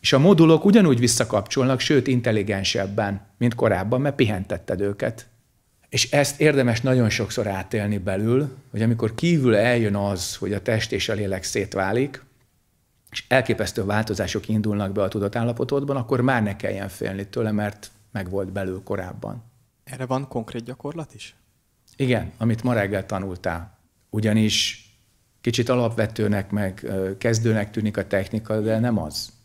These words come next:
Speaker 1: Ha azt mondom, hogy vegyél föl egy, ö, túrabakancsot és egy hátizsákot, nem gondolod, hogy azzal el lehet menni a világ tetejéig.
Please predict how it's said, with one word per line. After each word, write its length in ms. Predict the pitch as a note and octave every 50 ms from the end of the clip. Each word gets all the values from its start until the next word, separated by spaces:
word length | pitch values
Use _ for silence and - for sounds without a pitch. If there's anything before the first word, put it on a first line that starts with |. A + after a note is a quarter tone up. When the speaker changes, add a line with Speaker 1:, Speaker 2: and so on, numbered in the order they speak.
| _ _
Speaker 1:
Ha 100 | - -
azt 180 | A#2 A#2 - -
mondom, 200 | A2+ G#2+ G#2 G2+
hogy 200 | G#2 G2+ G#2+ - -
vegyél 280 | A#2 G#2+ G#2 G#2+ G2
föl 200 | F2+ - G#2+ G2+
egy, 320 | G2 F#2 G2 - - - -
ö, 220 | - G#2 F#2+ F#2
túrabakancsot 760 | G2 - A#2 G#2+ A2+ G#2+ G#2 G#2 F#2+ - - F#2+ G2+ - G2+ -
és 140 | E2+ D#2+ -
egy 120 | F#2+ G2+
hátizsákot, 720 | - G#2 G#2 A2+ - B2 A#2 C3 B2+ B2 - - C3+ A#2 -
nem 220 | C3+ B2+ A#2 A2+
gondolod, 480 | A#2 A#2 A2 G#2 G#2 G#2 G#2+ A#2 A#2 -
hogy 120 | A2+ A2
azzal 280 | A2 G#2+ G2+ G#2+ A2 A2+
el 120 | A2+ A2
lehet 300 | G#2 G2 F#2+ F#2+ - -
menni 480 | G2+ G2+ G2+ G2+ G2 A2 A#2+ B2 B2 B2 - - _
a 80 | - G#2+
világ 300 | A2+ A#2 A2+ G2+ - -
tetejéig. 760 | - G2 E2+ E2+ - E2+ F2 E2 D2+ D2+ D#2+ E2 - - -